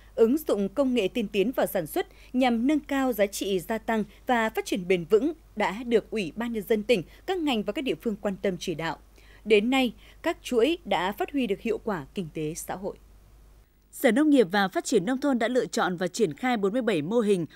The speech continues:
Speaker 2: gồm chín mô hình rau, hai mươi hai mô hình quả, mười hai mô hình chăn nuôi, bốn mô hình thủy sản thuộc đề án xây dựng và khuyến khích phát triển mô hình chuỗi sản xuất, tiêu thụ nông sản, đảm bảo an toàn thực phẩm trên địa bàn tỉnh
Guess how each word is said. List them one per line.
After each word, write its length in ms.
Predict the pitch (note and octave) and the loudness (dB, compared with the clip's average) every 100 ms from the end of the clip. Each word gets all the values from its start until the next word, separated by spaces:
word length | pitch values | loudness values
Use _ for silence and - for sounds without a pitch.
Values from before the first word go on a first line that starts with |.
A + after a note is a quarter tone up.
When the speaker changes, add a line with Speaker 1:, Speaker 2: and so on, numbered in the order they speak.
| - | -2
Speaker 2:
gồm 260 | A3 G#3+ | 0 0
chín 280 | G3 G#3 G#3+ | 0 -4 -2
mô 100 | D4 | -2
hình 240 | C4+ G3+ D#3+ | -2 -2 -4
rau, 320 | A#3 A#3 G#3 - | 0 0 -2 -6
hai 180 | C#4+ C#4 | -2 0
mươi 100 | C4 | -2
hai 220 | C4+ C4 | -2 -2
mô 140 | B3 | -2
hình 180 | A#3+ F3+ | -2 -4
quả, 300 | - F#3+ C3 - - | -2 -2 -2 -8 -2
mười 180 | A3 G#3+ | 0 0
hai 240 | A3+ C4+ | -2 -2
mô 160 | B3 B3+ | -2 -2
hình 220 | G#3 E3+ | -4 -6
chăn 200 | B3 A#3 | -4 -2
nuôi, 260 | A#3 A3 G3+ - | 2 0 -2 -8
bốn 280 | G#3+ F#3+ A3+ | 0 0 0
mô 100 | C#4+ | -2
hình 180 | B3+ F3+ | -2 -2
thủy 200 | - F#3+ | -4 -6
sản 300 | - F#3+ C3 | -4 -4 -4
thuộc 140 | - F3+ | -6 -2
đề 100 | F3 | -2
án 280 | C#3+ E3 C4 - - | 0 -2 -4 -10 -8
xây 180 | D4 | -4
dựng 280 | C4 B3 B3+ | 0 -2 -2
và 140 | G3 F3 | -6 -6
khuyến 200 | - F3 | -6 -6
khích 240 | D#4+ E4+ | -8 -8
phát 140 | F4+ | -10
triển 300 | - G#3+ D3+ | -6 -6 -4
mô 80 | G#3 | -6
hình 220 | A3 F3+ | -6 -6
chuỗi 200 | D3+ C3+ | -6 -6
sản 240 | - - D3+ | -6 -6 -4
xuất, 260 | - D#4 | -6 -6
tiêu 120 | - A#3+ | -4 -4
thụ 160 | G#3+ | -4
nông 200 | F3+ G#3+ | -6 -8
sản, 260 | F#3+ G#3+ C3+ - - | -6 -6 -6 -8 -12
đảm 200 | - G#3+ | -8 -4
bảo 140 | G3 | -2
an 280 | - A#3+ B3 | -4 -4 -6
toàn 220 | A#3 F3+ | -4 -6
thực 200 | D3+ F3 | -6 -8
phẩm 180 | - E3+ - | -6 -6 -6
trên 200 | - A#3 | -6 -4
địa 60 | F#3 | -4
bàn 220 | F#3 D3+ | -6 -6
tỉnh 180 | F#3+ | -8